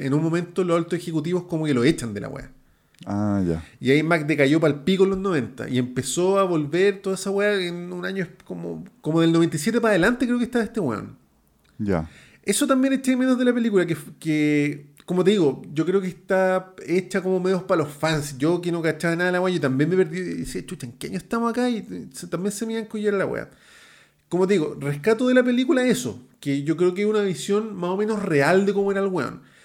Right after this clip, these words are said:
Speaker 1: Porque tú, ¿cachai? Pues las películas, el weón casi que ayuda a cruzar la bolita a la calle. No, el weón era un medio concha su madre, medio poder ausente, medio maniático. Y esa weá yo dije, "Oh, qué interesante el weón". Y la película sí me invitó a leer más del weón. Entonces yo creo que como película,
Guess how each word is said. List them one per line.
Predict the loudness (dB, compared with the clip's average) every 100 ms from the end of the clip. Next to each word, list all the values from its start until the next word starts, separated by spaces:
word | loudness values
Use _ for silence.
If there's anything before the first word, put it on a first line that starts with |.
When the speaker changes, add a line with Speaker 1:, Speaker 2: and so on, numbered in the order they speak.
| -20 -8
Speaker 1:
Porque | 0 0
tú, | 2
¿cachai? | 4 6 6
Pues | 6
las | 2
películas, | 4 4 6 6
el |
weón | 4 2
casi | -2 -4 -4
que | 0
ayuda | 2 2
a | 0
cruzar | -2 -2
la | 0 2
bolita | 2 2 2
a |
la | 2
calle. | 0 -2 -2
No, | -2 -2
el | -2
weón | -4 -4
era | -4
un | -4 -4
medio | -4 -4
concha | -4 -6
su | -4
madre, | 0 2 2 0
medio | -2 -4
poder | -2 0
ausente, | -2 -4 -4 -4 -4 -2
medio | -2 0
maniático. | 0 0 -4 -4
Y | -4
esa | 0
weá | 2 2
yo | 2
dije, | -2 -2
"Oh, | -2 -4 -10
qué | -10
interesante | -2 0 0 -2 -2 -4
el | -4
weón". | -4 -4 -6 -16 -20 -20 -8
Y | 4
la | 6
película | 6 6 4 2
sí | 2 2
me | 4
invitó | 4 6 8
a | 8
leer | 6 2
más | 2 4
del | 4
weón. | 0 -4 -10 -14 -10
Entonces | -6 -4 -4
yo | -4 -2
creo | 0 -2 -4 -4
que | -4 -2
como | -2 2 6
película, | 6 6 4 2 2 -2